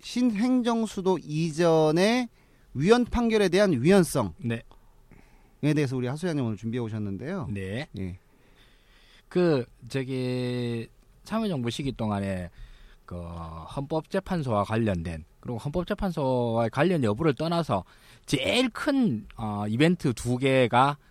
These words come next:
Speaker 2: 첫째가 탄핵이고 둘째가 행정수도 이전 위헌
Speaker 1: 음.
Speaker 2: 판결이었죠.
Speaker 1: 음,
Speaker 2: 사실
Speaker 1: 그렇습니다.
Speaker 2: 이거만큼 임팩트가 큰 게 없었습니다.
Speaker 1: 네네.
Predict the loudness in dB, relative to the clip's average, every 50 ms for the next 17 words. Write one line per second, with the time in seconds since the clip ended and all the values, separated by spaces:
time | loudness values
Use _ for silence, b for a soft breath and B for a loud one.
0 | b b -4 -4 -2 0 2 0 0 0 0 -2 -2 -2 -4 -4 -4 -4 -4 -4
1 | -4 -4 -4 -2 -2 0 0 0 0 0 -2 -2 -4 -4 -4 -4 -4 -2 -2 -2
2 | -2 0 2 4 6 6 6 4 2 0 0 0 -2 -2 -4 -4 -6 -10 -12 -14
3 | -10 -8 -6 -4 -4 -4 -6 _ _ _ _ _ _ _ _ _ -12 -12 -10 -10
4 | -8 -8 -6 -4 -2 -2 -2 -4 -6 -8 -10 -10 -10 -8 -8 -8 -6 -4 -2 2
5 | 2 2 2 2 2 2 2 0 2 0 0 -2 -2 -4 -4 -4 -4 -6 -6 -4
6 | -4 -6 -6 -10 -12 -10 -10 -10 -8 -6 -4 -4 -4 -4 -6 -6 -8